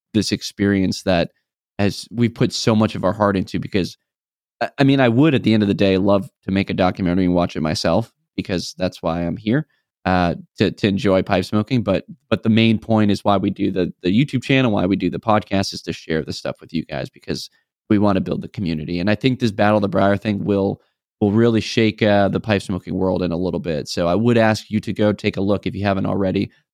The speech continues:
youtube dot com slash get piped. And even better, you could share it. If you could share it with a, a friend, this does not have to be a pipe smoker. I'm not telling you to share this video and then say, "Hey, make sure you subscribe to Get Piped," and then watch his thirty-five minute factory pipe,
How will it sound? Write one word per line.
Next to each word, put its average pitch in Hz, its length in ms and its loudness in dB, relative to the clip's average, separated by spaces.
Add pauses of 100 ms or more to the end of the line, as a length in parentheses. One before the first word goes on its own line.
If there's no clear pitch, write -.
youtube 98 200 -2
dot 92 180 0
com 90 180 -4
slash 85 220 -2
get 85 180 -8
piped. 98 260 -2
And 101 100 -6
even 127 320 2
better, 113 360 0 (460)
you 90 60 -16
could 98 200 -4
share 85 340 0
it. 71 80 -4
If - 80 -16
you 90 60 -4
could 101 120 -4
share 123 220 2
it 123 60 4
with 117 200 0
a, 95 240 2 (300)
a 92 80 -4
friend, 120 400 0
this 98 160 -4
does 98 160 -4
not 104 280 2
have 107 140 -2
to 110 80 -4
be 104 120 0
a 101 40 -2
pipe 101 220 0
smoker. 104 320 -4
I'm 95 140 -2
not 104 260 0
telling 110 300 0
you 107 140 2
to 98 240 0 (460)
share 107 300 0
this 110 200 0
video 113 400 2
and 104 100 2
then 101 120 0
say, 98 200 -2
"Hey, 104 300 2
make 107 200 0
sure 117 160 -2
you 101 120 -2
subscribe 101 600 0
to 95 80 -2
Get 95 220 -2
Piped," 131 340 0
and 101 140 0
then 98 180 0
watch 98 280 -2
his - 140 -8
thirty-five 101 540 0
minute 98 280 -2
factory 104 480 -2
pipe, 104 340 -2